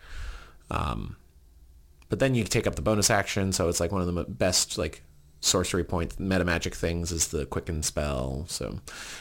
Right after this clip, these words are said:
you know, it, y-, you'll need to finesse some of the details a little bit. Um, but I, w-, I would probably go with the Wildfire Druid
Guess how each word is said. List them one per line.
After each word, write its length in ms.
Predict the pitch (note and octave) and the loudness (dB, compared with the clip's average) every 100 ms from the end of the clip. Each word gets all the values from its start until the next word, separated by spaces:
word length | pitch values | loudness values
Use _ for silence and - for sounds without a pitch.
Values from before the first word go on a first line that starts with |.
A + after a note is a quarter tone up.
| - | 0
you 120 | B3+ | 4
know, 120 | B2+ - - | 4 2 0
it, 220 | D#3 - - - | 0 -4 -20 -20
y-, 160 | - F3+ | -16 -10
you'll 720 | G#3+ G3 F#3+ F3+ F3 G3+ C#4 | -8 -8 -8 -6 0 4 6
need 160 | A#3+ F#3 | 8 6
to 80 | |
finesse 340 | F3+ E3 C#3 C3+ | 4 4 6 6
some 240 | - - | 6 6
of 60 | B2 | 6
the 80 | A2+ | 6
details 580 | G#2 A2 - A#2+ B2 A#2+ | 6 6 6 6 6 6
a 40 | |
little 200 | B2 A#2+ | 6 6
bit. 300 | B2 A#2+ - C#3 - - - - - - - - | 6 6 4 -4 -12 -16 -20 -20 -20 -20 -20 -4
Um, 500 | G2+ F#2+ F2 E2+ D2 - - - | 2 4 4 2 -2 -6 -14 -2
but 140 | G2 | 4
I, 40 | B2 | 4
w-, 160 | E3 B2+ | 6 6
I 40 | |
would 60 | C3+ | 6
probably 220 | C3+ A2+ | 4 6
go 100 | G#2 | 4
with 140 | F#2+ | 4
the 60 | G#2 | 4
Wildfire 440 | F2+ E2+ - A1 | 4 4 2 -2
Druid 460 | E2 F2 D#2 D2+ | 0 2 2 2